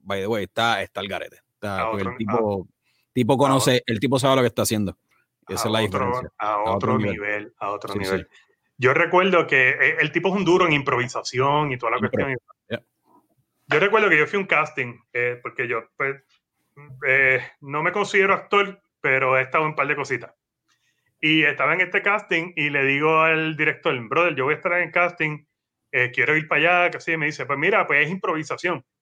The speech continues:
Speaker 2: Este, yo le dije, "Ah, pues nítido, vamos a meterle, pero me tratas bien". Y me dijo, "No, no te preocupes, te voy a tratar súper bien, sé que eres nuevo, bla, bla, bla". Y yo, "Ah, pues nítido,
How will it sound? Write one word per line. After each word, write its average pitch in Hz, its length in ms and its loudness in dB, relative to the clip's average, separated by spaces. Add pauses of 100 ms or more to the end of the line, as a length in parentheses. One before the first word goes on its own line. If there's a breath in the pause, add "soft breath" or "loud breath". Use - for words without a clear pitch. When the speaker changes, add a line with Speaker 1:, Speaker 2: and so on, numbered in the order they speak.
(840)
Speaker 2:
Este, 123 300 -6
yo 127 80 0
le 143 60 0
dije, 127 120 0
"Ah, 131 80 4
pues 208 140 -2
nítido, 214 260 0
vamos 160 220 0
a - 40 -4
meterle, 196 420 -2 (420)
pero 143 120 -2
me 135 100 -2
tratas 131 340 0
bien". 185 240 2
Y 135 80 -4
me 135 60 0
dijo, 139 120 2
"No, 190 140 0
no 190 60 0
te 180 80 0
preocupes, 196 340 -2
te 185 60 0
voy 143 100 0
a - 20 -14
tratar 160 220 0
súper 165 260 -6
bien, 196 300 2
sé 165 160 -6
que - 60 -2
eres 160 100 -2
nuevo, 185 360 0
bla, 135 140 -2
bla, 135 80 0
bla". 117 160 -4 (680)
Y 113 80 -12
yo, 117 80 0
"Ah, 151 80 2
pues 160 120 0
nítido, 151 400 0